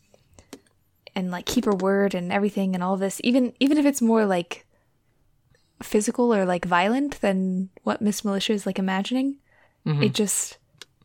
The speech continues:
Speaker 1: she's so wonderfully, like, um, straight,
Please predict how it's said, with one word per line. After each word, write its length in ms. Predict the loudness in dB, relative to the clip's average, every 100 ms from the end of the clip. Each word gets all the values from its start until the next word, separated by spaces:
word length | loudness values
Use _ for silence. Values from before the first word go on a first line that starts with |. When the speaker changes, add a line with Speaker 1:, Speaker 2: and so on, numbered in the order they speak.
| _
Speaker 1:
she's 280 | 0 2 2
so 600 | 0 2 4 4 0 -4 _ _ _ _ _ _ _ _ _ _ _ _ _ _ -2
wonderfully, 480 | 2 2 0 0 0
like, 260 | -2 -6 -8
um, 380 | -8 -8 -10 -12 _ _ _ _ _ _
straight, 320 | -2 0 -2